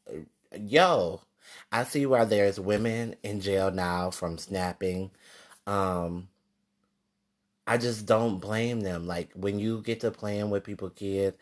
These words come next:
it becomes a whole different ball game. And so I've been going, trying to go about everything the right way, right? I'm trying not to give them any light.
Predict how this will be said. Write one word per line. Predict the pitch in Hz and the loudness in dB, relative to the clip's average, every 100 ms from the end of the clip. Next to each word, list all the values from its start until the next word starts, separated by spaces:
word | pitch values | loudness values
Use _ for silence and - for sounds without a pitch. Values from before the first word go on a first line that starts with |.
| - - _ - | -20 -20 _ -2
it | 113 | -2
becomes | 110 104 104 95 | -2 -2 -2 -2
a | 87 | -4
whole | - - 101 98 95 | -6 -4 0 2 0
different | 90 92 - 90 | -2 -4 -4 -4
ball | 85 82 80 | -2 -2 -4
game. | 80 80 80 76 78 _ - - - _ - | -6 -10 -12 -16 -18 _ -20 -20 -20 _ -6
And | 107 104 | -4 -2
so | 107 98 90 | 2 2 2
I've | 98 101 92 | 2 0 0
been | 107 107 107 | -2 -4 -2
going, | 113 120 | -2 -2
trying | 117 127 139 | -2 -2 -2
to | 143 | -2
go | 127 113 | 0 0
about | 104 98 90 | 0 -2 -2
everything | 98 104 104 98 92 | -4 -6 -6 -6 -6
the | 90 | -6
right | 85 85 82 | -6 -6 -8
way, | 85 80 78 | -10 -12 -10
right? | 85 87 90 - - - _ - | -6 -4 -4 -8 -20 -20 _ -12
I'm | 95 | -10
trying | - 98 104 | -4 -2 -2
not | 101 98 | -4 -6
to | 101 | -8
give | 101 95 90 | -2 -2 -2
them | 92 87 87 | -6 -4 -6
any | 90 95 98 | -6 -4 -4
light. | 92 87 90 90 | -4 -2 -4 -6